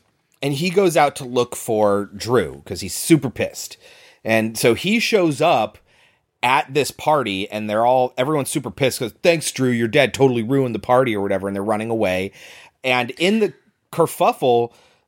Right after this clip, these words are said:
a lamp catches something on fire, and so the pet cemetery is caught on fire now. And when Gus is, like, gonna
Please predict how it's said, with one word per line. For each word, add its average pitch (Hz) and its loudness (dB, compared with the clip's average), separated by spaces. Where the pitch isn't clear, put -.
a 123 0
lamp 135 0
catches 165 -4
something 151 -2
on 123 -2
fire, 147 0
and 113 -8
so 127 -2
the 101 -4
pet 220 0
cemetery 156 2
is 95 -6
caught 165 0
on 151 2
fire 131 0
now. 95 -4
And 139 0
when 131 0
Gus 170 2
is, 196 -2
like, 127 0
gonna 110 0